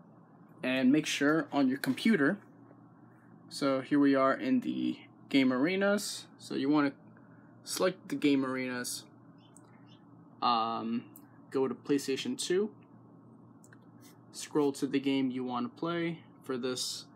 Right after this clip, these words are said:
we're using Star Wars Battlefront, and currently there's no players,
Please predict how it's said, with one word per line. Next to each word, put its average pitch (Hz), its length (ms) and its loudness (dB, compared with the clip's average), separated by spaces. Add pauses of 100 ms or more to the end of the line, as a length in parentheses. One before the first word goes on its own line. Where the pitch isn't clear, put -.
(340)
we're 135 80 -2
using 135 260 -4
Star 120 180 -2
Wars 123 120 -4
Battlefront, 147 640 0 (1080)
and 131 320 -6
currently 165 300 4
there's 143 200 0
no 143 140 4
players, 143 760 2